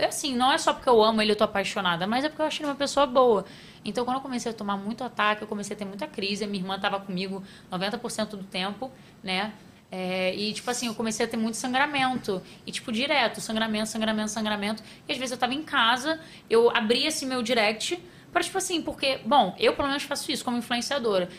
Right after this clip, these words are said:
Eu posto alguma coisa, as pessoas têm perguntas, ou querem mandar uma, um carinho. Eu abro meu direct pra responder, pra agradecer, pra não sei o quê. E aí, às vezes, tinha umas coisas horríveis pra ler. Eram umas coisas horrorosas, assim. E aí, aquilo me dava tanta crise, tanta crise,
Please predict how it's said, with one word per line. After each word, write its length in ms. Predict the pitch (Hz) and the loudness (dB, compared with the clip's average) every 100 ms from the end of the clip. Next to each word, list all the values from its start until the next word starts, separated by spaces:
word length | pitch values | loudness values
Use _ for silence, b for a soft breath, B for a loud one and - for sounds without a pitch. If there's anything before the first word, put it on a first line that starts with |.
| B | B
Eu 60 | 330 | -8
posto 300 | 302 240 240 | 2 2 2
alguma 240 | 226 196 | 0 -2
coisa, 360 | 190 302 330 277 | -2 2 2 2
as 60 | 262 | -4
pessoas 280 | 311 320 320 | -6 -4 -2
têm 140 | 339 | -2
perguntas, 760 | 339 359 349 330 339 233 185 - B - | 0 2 2 0 0 0 0 -2 B -6
ou 60 | - | 0
querem 180 | 294 | 0
mandar 220 | 302 285 285 | 2 2 2
uma, 180 | 277 | 0
um 140 | 247 262 | -2 0
carinho. 500 | 294 285 294 285 - | 2 2 0 -4 -4
Eu 160 | 381 403 | 2 6
abro 260 | 311 320 233 | 6 4 0
meu 160 | 214 | -2
direct 440 | 180 185 165 - - | -2 -2 -2 -6 -8
pra 140 | 185 | -4
responder, 500 | 190 - 202 185 196 | -4 -6 -6 -4 -4
pra 160 | - 185 | 0 0
agradecer, 560 | 170 180 233 - 220 | 0 -2 -2 -2 -4
pra 80 | 220 | -4
não 80 | 208 | -6
sei 140 | 202 | -4
o 20 | 214 | -4
quê. 140 | 226 B B B - | -6 B B B -4
E 80 | 269 | -2
aí, 180 | 262 294 | 0 0
às 80 | 240 | 0
vezes, 160 | 277 | -2
tinha 140 | 277 269 | -2 -6
umas 100 | - | -2
coisas 180 | 240 254 | -2 0
horríveis 360 | 220 214 170 165 | 2 0 0 -2
pra 160 | 175 | -2
ler. 240 | 175 165 160 - 180 | 0 0 -4 -10 -6
Eram 120 | 185 | -4
umas 100 | 180 | -4
coisas 180 | 190 185 | -6 -4
horrorosas, 540 | 202 226 165 160 160 | 2 4 4 -2 -8
assim. 220 | - 170 B B B B - | -8 -10 B B B B -2
E 140 | 233 | 2
aí, 180 | 220 254 | 2 2
aquilo 220 | 240 233 | -2 -2
me 60 | 214 | 0
dava 200 | 214 220 | 0 -2
tanta 220 | 240 302 | -4 -6
crise, 420 | 247 226 175 175 B B | -2 -2 -2 -6 B B
tanta 220 | 240 254 262 | -4 -2 -2
crise, 420 | 247 240 190 | -2 -4 -6